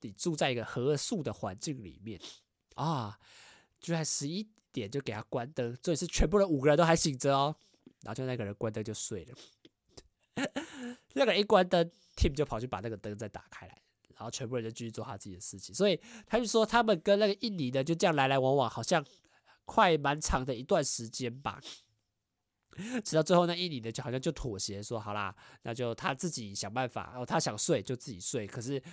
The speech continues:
哦，没办法关大家灯，因为大家都还要，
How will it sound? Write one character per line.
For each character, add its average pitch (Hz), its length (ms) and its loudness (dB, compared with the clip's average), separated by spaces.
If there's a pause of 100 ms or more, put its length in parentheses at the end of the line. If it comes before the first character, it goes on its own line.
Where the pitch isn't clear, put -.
(260)
哦， 101 140 -8
没 107 140 -8
办 123 160 0
法 - 80 -12
关 120 140 -2
大 120 200 -2
家 107 80 -10
灯， 104 140 -6
因 120 80 -6
为 131 80 -2
大 120 240 0
家 113 180 -4
都 120 160 -2
还 117 180 -6
要， 113 280 -6